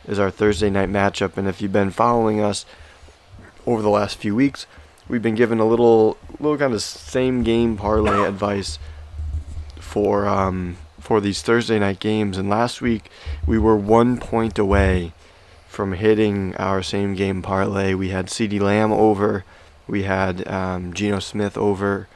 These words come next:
in pass attempts, but we had the Cowboys winning by seven.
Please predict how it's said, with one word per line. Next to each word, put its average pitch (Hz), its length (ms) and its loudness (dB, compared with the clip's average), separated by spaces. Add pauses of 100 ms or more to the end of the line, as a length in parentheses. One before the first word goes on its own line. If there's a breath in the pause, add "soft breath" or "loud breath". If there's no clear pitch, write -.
(240 soft breath)
in 98 160 -8
pass 101 320 0
attempts, 92 480 -6 (340 loud breath)
but - 100 -6
we 101 120 2
had 92 160 -2
the 92 80 -8
Cowboys 95 500 0
winning 92 280 -4
by 87 180 -4
seven. 98 640 -2